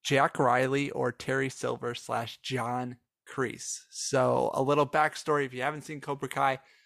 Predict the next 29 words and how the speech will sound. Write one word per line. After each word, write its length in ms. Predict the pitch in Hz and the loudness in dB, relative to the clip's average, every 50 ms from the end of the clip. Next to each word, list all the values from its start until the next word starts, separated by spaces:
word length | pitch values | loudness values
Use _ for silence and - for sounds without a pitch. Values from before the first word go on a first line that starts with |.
| _ _ _ _ _ _ _ _ _ _ _ _ _ | _ _ _ _ _ _ _ _ _ _ _ _ _
Cobra 260 | - 202 202 185 185 | 2 4 4 4 4
Kai 340 | - 202 196 190 185 180 180 | 4 6 6 6 6 4 4
is 360 | 175 170 165 160 151 139 135 | 4 4 2 2 2 -2 -2
the 240 | 139 156 156 156 151 | 0 2 2 2 2
continuation. 880 | - - - 160 139 - - 180 175 170 160 156 147 143 - - 143 135 | 0 -2 -4 -4 -4 -2 -2 -2 0 2 2 2 2 0 -2 -4 -8 -10
It's 120 | 131 - | -10 -4
sort 160 | - 165 170 | -2 0 0
of 60 | 165 151 | 2 2
like 180 | 147 139 - | 0 0 -2
the 60 | - | -4
Mighty 320 | 135 135 135 135 139 139 131 | -4 -2 -2 -2 -2 -4 -4
Ducks 220 | 127 123 120 - - | -6 -8 -10 -12 -8
Game 220 | - 147 151 151 147 | -4 -4 -4 -2 -4
Changers 480 | - - 151 147 139 143 143 135 - | -4 -4 -4 -2 -2 -2 -2 -2 -2
of 200 | 127 123 123 - | -4 -6 -6 -6
Karate 460 | - - - 139 127 123 123 120 120 117 _ | -8 -6 -2 0 2 2 0 -2 -4 -8 _
Kid. 440 | - - 190 190 185 180 165 185 170 _ _ _ _ _ _ _ _ _ _ _ _ | -4 0 2 2 2 2 0 -4 -8 _ _ _ _ _ _ _ _ _ _ _ _
And 540 | - 147 139 135 135 135 135 135 135 131 131 | -2 0 0 2 2 2 0 0 -2 -4 -6
Karate 440 | - - 139 135 131 135 135 135 131 - | -6 -2 0 2 2 2 0 -2 -6 -10
Kid, 520 | - - 165 165 165 160 156 147 143 147 - 156 139 135 | -6 -2 0 2 2 2 0 -2 -6 -10 -12 -14 -14 -10
the 480 | 139 135 131 131 131 131 131 123 117 - _ _ _ _ _ _ _ _ _ _ | -6 -4 -2 -2 -2 -2 -4 -6 -8 -12 _ _ _ _ _ _ _ _ _ _
dojo 460 | 180 180 180 175 156 131 170 170 160 | 4 6 6 6 6 4 4 4 4
master, 720 | 160 156 151 151 151 147 - - - 151 143 139 139 135 131 - _ _ _ - - - _ _ _ | 2 0 0 0 -2 -4 -6 -6 -4 -2 -2 -2 -4 -8 -12 -16 _ _ _ -20 -20 -20 _ _ _
was 760 | 165 165 156 147 139 139 139 139 139 139 143 135 - - - _ _ _ _ | -4 2 4 4 6 6 6 6 4 2 0 -2 -8 -12 -14 _ _ _ _
the, 300 | - 143 147 147 139 127 - | -8 -4 -2 -2 -2 -2 -2
of 180 | - 147 139 131 | -2 -2 0 0
the 220 | 147 147 139 131 | -2 -2 -2 -2
sort 240 | 127 - - 143 139 | -4 -4 -4 -4 -4
of 120 | 135 123 | -6 -6